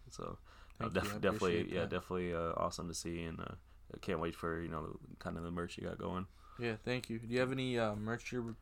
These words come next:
Speaker 2: uh, we're gonna be releasing?
Speaker 1: Yeah, so I'm looking to do something in here in the summer. Uh, it's gonna be a T-shirt. Uh,
Speaker 2: Mm-hmm.
Speaker 1: I'm not kinda giving away what it's gonna be exactly, but,
Speaker 2: Mm-hmm.
Speaker 1: um, it's gonna be really,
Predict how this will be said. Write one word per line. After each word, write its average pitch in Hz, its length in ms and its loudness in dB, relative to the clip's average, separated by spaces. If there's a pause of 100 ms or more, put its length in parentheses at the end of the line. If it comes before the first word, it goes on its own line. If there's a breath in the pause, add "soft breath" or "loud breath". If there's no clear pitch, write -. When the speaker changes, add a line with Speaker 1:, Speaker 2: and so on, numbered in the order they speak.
(140)
Speaker 2:
uh, 113 140 0
we're 117 140 -4
gonna 113 160 0
be 113 100 2
releasing? 113 420 2
Speaker 1:
Yeah, 117 180 8
so - 200 4
I'm 92 100 6
looking 110 220 4
to 92 40 4
do 95 100 2
something 92 320 2
in 82 80 -2
here 87 140 2
in 87 60 0
the 87 60 -2
summer. 87 500 2
Uh, 85 100 4
it's - 120 -2
gonna 87 100 -2
be 87 100 0
a 78 40 0
T-shirt. 87 580 0
Uh, 85 60 0
Speaker 2:
Mm-hmm. 85 140 4
Speaker 1:
I'm 85 120 2
not 95 200 10
kinda 101 160 2
giving 90 260 0
away 80 220 4
what 82 160 2
it's 80 120 -4
gonna - 180 -2
be 82 600 -2
exactly, 90 600 4
but, 87 320 4
Speaker 2:
Mm-hmm. - 380 -6
Speaker 1:
um, 80 320 6
it's - 120 -4
gonna 101 80 2
be 95 100 4
really, 85 360 4